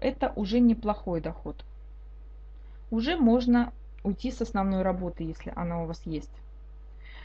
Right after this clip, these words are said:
Но мы не хотим, чтобы это было вашей основной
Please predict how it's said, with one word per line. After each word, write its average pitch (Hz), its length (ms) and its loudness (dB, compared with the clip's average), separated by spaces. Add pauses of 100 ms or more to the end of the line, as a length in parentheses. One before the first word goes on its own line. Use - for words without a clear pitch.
(200)
Но 220 140 8
мы 262 100 8
не 294 160 6
хотим, 233 480 2
чтобы 185 480 0 (400)
это 262 340 6
было 220 340 4
вашей 180 460 2
основной 196 580 0